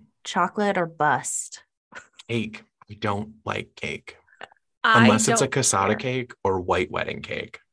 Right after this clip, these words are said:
Speaker 1: Fair.
Speaker 3: <clears throat> I'm, I don't like
Speaker 2: Yes.
Speaker 3: chocolate cake or chocolate ice cream.
Speaker 2: Okay.
Speaker 3: It's too, it's too much chocolate.
Speaker 2: Okay.
Speaker 3: Like, I will eat pieces of chocolate,
Speaker 1: Mm-hmm.
Speaker 3: but chocolate ice cream, unless it's, like, the kind with the peanut butter swirl in it,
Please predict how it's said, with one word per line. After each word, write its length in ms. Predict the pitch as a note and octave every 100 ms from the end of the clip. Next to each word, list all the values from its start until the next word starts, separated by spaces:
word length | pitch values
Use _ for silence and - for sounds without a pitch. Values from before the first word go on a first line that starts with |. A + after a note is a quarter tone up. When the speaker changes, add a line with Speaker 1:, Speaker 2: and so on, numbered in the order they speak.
| -
Speaker 1:
Fair. 580 | C4+ - D4+ C4+ A3 F#3 -
Speaker 3:
<clears throat> 140 | _ -
I'm, 720 | B3 C4 C#4+ D4 D4 D4+ C#4
I 180 | - B3
don't 440 | A#3+ A#3+ A#3+ A#3+
like 480 | A3 G#3+ G3+ F3+ - - _ _ _ _ _
Speaker 2:
Yes. 320 | - G3 F#3 F#3
Speaker 3:
chocolate 320 | F#3 E3+ -
cake 400 | G3 F3 E3 -
or 100 | -
chocolate 360 | F3+ C#3+ D#3 G#2
ice 180 | G#2
cream. 460 | - - G#2+ C3+ F3+ _ _ _ -
Speaker 2:
Okay. 200 | A2+ A2
Speaker 3:
It's 180 | F2 G2+
too, 180 | - -
it's 320 | - - - -
too 200 | - G#3+
much 320 | F#3 D3 -
chocolate. 560 | - - - - C#2+ - _ -
Speaker 2:
Okay. 220 | - A#3
Speaker 3:
Like, 80 | G#3+
I 140 | C4+
will 160 | D#4+ F4
eat 240 | D4+ G#3+
pieces 380 | - A#3+ C#4+ G3+
of 100 | E3+
chocolate, 540 | - - - - - _ _ -
Speaker 1:
Mm-hmm. 360 | F#3+ F3 E3+ E3 E3 _ -
Speaker 3:
but 160 | G#3+
chocolate 420 | - A3+ A3+ A#3+
ice 260 | F#3 G#3 G3+
cream, 440 | - F#3+ F#3+ F#3 F3+
unless 340 | G#3 G3+ G3+
it's, 160 | G#3 G3
like, 220 | G3+ F#3 -
the 60 |
kind 260 | F3+ F#3 F#3
with 100 | F3+
the 60 | F3
peanut 300 | - F3 F3+
butter 200 | G3+ G#3
swirl 360 | A3+ A3 A3
in 60 | A3
it, 240 | A3+ G#3+